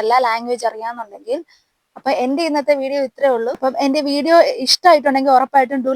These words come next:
like, share and subscribe. ആർക്കേലും ഒക്കെ എൻ്റെ വീഡിയോ ഹെൽപ്ഫുൾ ആണെന്ന് തോന്നുന്നുണ്ടെങ്കിൽ ഉറപ്പായിട്ട് ഷെയർ ചെയ്ത് കൊടുക്കുക. അപ്പൊ അടുത്ത നെക്സ്റ്റ് വീഡിയോ ആയിട്ട് കാണുന്നവരെ bye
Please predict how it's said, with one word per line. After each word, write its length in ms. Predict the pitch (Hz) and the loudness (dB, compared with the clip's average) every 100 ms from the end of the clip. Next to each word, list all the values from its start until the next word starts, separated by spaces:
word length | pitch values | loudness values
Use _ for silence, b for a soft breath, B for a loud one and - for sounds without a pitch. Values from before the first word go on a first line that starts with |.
| 269 | 2
like, 180 | 254 - - | 2 0 0
share 200 | 262 254 | 2 4
and 100 | 240 247 226 | 2 0 -6
subscribe. 440 | 196 - 262 302 247 262 | -6 -4 -2 0 2 2
ആർക്കേലും 580 | 302 - 339 339 359 339 | 2 0 0 2 4 2
ഒക്കെ 160 | 285 285 | 2 -6
എൻ്റെ 140 | 269 277 | -6 -6
വീഡിയോ 180 | 254 285 | -6 -4
ഹെൽപ്ഫുൾ 280 | 262 247 285 269 | -4 -4 2 2
ആണെന്ന് 180 | 269 | 2
തോന്നുന്നുണ്ടെങ്കിൽ 440 | 254 254 254 254 262 | -2 -4 -4 2 2
ഉറപ്പായിട്ട് 540 | 262 294 - 302 269 294 - | 4 2 4 2 2 -2 -2
ഷെയർ 220 | 247 247 | 0 0
ചെയ്ത് 140 | 247 247 | 0 0
കൊടുക്കുക. 320 | 226 - 247 294 b b b | -2 -2 -2 -2 b b b
അപ്പൊ 140 | 233 262 254 | 0 4 4
അടുത്ത 240 | 247 262 247 | 2 0 -2
നെക്സ്റ്റ് 240 | 240 - 294 | -2 -2 -2
വീഡിയോ 200 | 269 277 269 | 2 4 4
ആയിട്ട് 260 | 262 269 285 - _ _ 269 | 2 0 0 -4 _ _ 2
കാണുന്നവരെ 400 | 262 269 262 269 | 2 2 0 4
bye 100 | 359 | 4